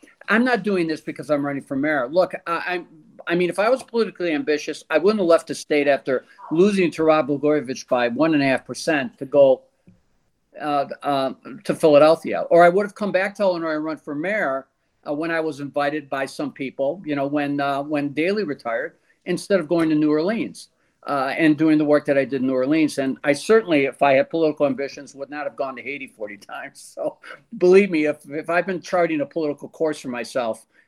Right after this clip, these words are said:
uh, I haven't really made the best decisions. I, I think I'm going to heaven, but beyond that, nothing's guaranteed.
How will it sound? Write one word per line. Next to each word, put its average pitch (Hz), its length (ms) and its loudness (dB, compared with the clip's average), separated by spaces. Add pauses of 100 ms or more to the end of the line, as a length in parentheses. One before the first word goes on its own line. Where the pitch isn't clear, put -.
uh, 127 320 -4 (280)
I 143 100 0
haven't 147 340 0
really 147 200 -2
made 127 280 -4
the 117 80 -14
best 120 260 -4
decisions. 131 580 -8
I, 170 220 -2
I 175 160 4
think 285 260 0
I'm 220 180 4
going 147 260 -2
to 135 40 -2
heaven, 139 380 -2
but 123 260 -8
beyond 156 320 -2
that, 143 320 -4
nothing's 147 400 -8
guaranteed. 127 560 -10